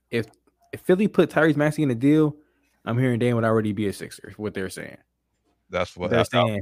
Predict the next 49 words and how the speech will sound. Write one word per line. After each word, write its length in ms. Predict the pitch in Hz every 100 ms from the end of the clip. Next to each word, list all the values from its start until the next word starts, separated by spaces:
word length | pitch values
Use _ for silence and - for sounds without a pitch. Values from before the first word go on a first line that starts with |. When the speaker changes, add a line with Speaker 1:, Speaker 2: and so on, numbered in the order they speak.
| -
Speaker 1:
Philly 140 | 127 123
Speaker 2:
that's 80 |
Speaker 1:
does 120 | 104 95
Speaker 2:
what 80 |
Speaker 1:
not 60 | 113
Speaker 2:
I 40 |
Speaker 1:
wanna 120 | 120 117
Speaker 2:
thought. 20 |
Speaker 1:
get 60 | 113
rid 140 | 110
of 60 | 117
Tyrese 120 | 104
Maxey. 300 | 85 - - _ _ _ - _ _ _ _ _ _
Speaker 2:
As 120 | - 127
you 60 |
shouldn't. 400 | - 180 131 90 - _ _ _ _ _ -
Speaker 1:
Ah, 320 | 87 92 95
yeah, 200 | 104 120
you 120 | 110
shouldn't. 460 | 107 127 107 101 -
I 60 |
mean, 220 | 120 127 120
Speaker 2:
You 40 |
Speaker 1:
and 100 | 123
then, 60 | 139
Speaker 2:
shouldn't. 200 | 143 139
Speaker 1:
like, 160 | 135 151
like 220 | 143 131
we 120 | 147
mentioned, 300 | 143 131 131
we 80 | 139
just 160 | 135 127
mentioned 280 | 131 113
too, 260 | 135 117 - _ _ _ _ _ _ _
Portland 260 | 180 175 156
already 200 | 156 135
has, 260 | 143 135
like, 160 | 110 101
five 340 | - 110 104
young 160 | 110 104
guards. 400 | 92 85 82 -
Like, 160 | 95 104
they 60 |
don't 180 | 131 135
really 140 | 135 127
need 140 | 131
more 180 | 131 131
young 180 | 131 127
guards. 600 | 127 143 147 - -